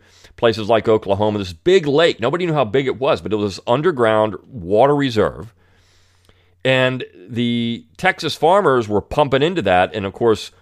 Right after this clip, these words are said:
watering their crops and everything. And this, well, this thing's drying up. We don't know how, it's not there anymore. I haven't seen any stories about this recently, if that's still going on or not. But there certainly was, again, this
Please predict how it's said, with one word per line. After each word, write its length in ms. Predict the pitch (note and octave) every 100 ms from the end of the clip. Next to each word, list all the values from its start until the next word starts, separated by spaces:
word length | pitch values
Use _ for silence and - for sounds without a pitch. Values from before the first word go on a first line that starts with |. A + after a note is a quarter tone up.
| -
watering 480 | F2+ A#2+ C3 B2+
their 120 | A2+ G2+
crops 380 | - F3 F#3
and 80 | A#2+
everything. 380 | G#2+ G2+ G#2 G2+
And 100 | G2+
this, 220 | G2+ -
well, 220 | - C2
this 180 | C2 D#2+
thing's 220 | G2 G#2
drying 420 | E2 A2 C#3 D3 G3
up. 220 | G3+ D#2
We 100 | D#2
don't 220 | D#2+ F#2
know 160 | A2 A#2
how, 240 | C3 C#3+ - -
it's 240 | D#2 F2
not 240 | F2+ A2 -
there 240 | F3 A3
anymore. 380 | D#3 F#2+ D2 -
I 120 | F2
haven't 220 | D#3+ A3 F#3
seen 220 | A3+ A3
any 200 | G3+ C#3
stories 420 | - E3+ G#3+ G3+
about 300 | A#2+ G#2 F2+
this 200 | G2+ -
recently, 560 | G2+ F2+ - F2+ E2+ E2+ _ _ _ _ _ _ -
if 140 | G2 -
that's 200 | D3+ E3+
still 260 | - D#3
going 280 | C3 C3 B2
on 220 | A#2 A2+
or 120 | F#2+ F2
not. 360 | C#3+ F#2 C#2 _ _ - -
But 140 | C#3
there 120 | C#3
certainly 380 | C3 F#3+ G#3+ F#3
was, 300 | D3+ C3+ B2
again, 320 | G2+ E2 D2+
this 300 | F#2 A2+ -